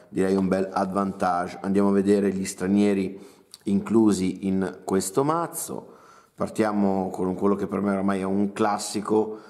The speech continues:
a molti non piace, io lo adoro, l'arnese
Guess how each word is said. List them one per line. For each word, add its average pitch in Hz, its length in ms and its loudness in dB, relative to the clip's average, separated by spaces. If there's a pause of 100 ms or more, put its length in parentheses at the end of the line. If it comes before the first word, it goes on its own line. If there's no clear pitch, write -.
(160)
a 104 100 -2
molti 110 320 4
non 110 160 2
piace, 101 440 -2
io 90 280 0
lo 92 140 2
adoro, 90 480 0
l'arnese 92 720 -2